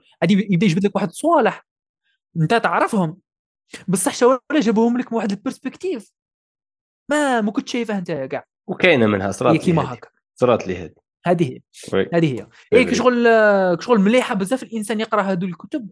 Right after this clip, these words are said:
Speaker 1: علاش؟ م-، مخه يتهز، كشغل تحس واحد يحكم لك مخك، أي يدير له كيما هكاك، وي، هكا
Speaker 2: <laughs>
Speaker 1: يحركها لك. إيه، كشغل
Speaker 2: مم.
Speaker 1: المعلومات يتخلطوا فيه.
Speaker 2: نيشان، نيشان،
Speaker 1: هذه
Speaker 2: نيشان، نيشان، نيشان.
Speaker 1: هذا هو
Speaker 2: آه،
Speaker 1: الكتاب عامة.
Speaker 2: يعطيك الصحة،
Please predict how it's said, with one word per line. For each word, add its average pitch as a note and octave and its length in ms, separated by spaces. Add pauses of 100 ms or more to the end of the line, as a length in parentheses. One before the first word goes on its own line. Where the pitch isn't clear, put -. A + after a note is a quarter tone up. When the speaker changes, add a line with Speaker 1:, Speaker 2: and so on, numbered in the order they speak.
Speaker 1:
علاش؟ G#3 400 (640)
م-، F3+ 420
مخه A#3 280
يتهز، F#3 680
كشغل F#3+ 480
تحس A3 280
واحد - 180
يحكم - 320
لك G3 160
مخك، A3 340 (200)
أي G3+ 80
يدير G3+ 160
له F#3+ 160
كيما F3+ 180
هكاك، E3 300
وي، A3+ 720 (240)
هكا F3 280
Speaker 2:
<laughs> C#3 100
Speaker 1:
يحركها D#3 360
لك. A#2+ 200 (160)
إيه، F#3+ 120
كشغل G#3+ 180
Speaker 2:
مم. F#3 60
Speaker 1:
المعلومات G3 400
يتخلطوا G3+ 460
فيه. C#3 200 (460)
Speaker 2:
نيشان، F#2+ 340 (180)
نيشان، E2+ 300
Speaker 1:
هذه F3 160
Speaker 2:
نيشان، C#3 300
نيشان، F2 420
نيشان. E2+ 300 (400)
Speaker 1:
هذا A#2 380
هو A2+ 120
Speaker 2:
آه، A2+ 140
Speaker 1:
الكتاب A2+ 420
عامة. A2 240
Speaker 2:
يعطيك A#2+ 320
الصحة، F#2 420